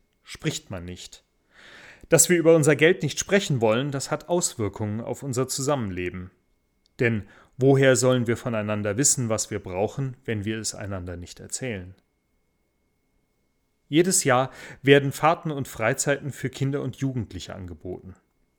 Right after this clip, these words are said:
Die evangelische Jugend gibt sich alle Mühe, preisgünstig für alle Teilnehmenden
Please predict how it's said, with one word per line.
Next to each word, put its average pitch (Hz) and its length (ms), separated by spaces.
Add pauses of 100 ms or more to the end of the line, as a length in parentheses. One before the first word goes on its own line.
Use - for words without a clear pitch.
(340)
Die - 60
evangelische 117 580
Jugend 135 380
gibt - 220
sich - 260
alle 131 220
Mühe, 123 360
preisgünstig 123 1000
für - 160
alle 104 220
Teilnehmenden 117 800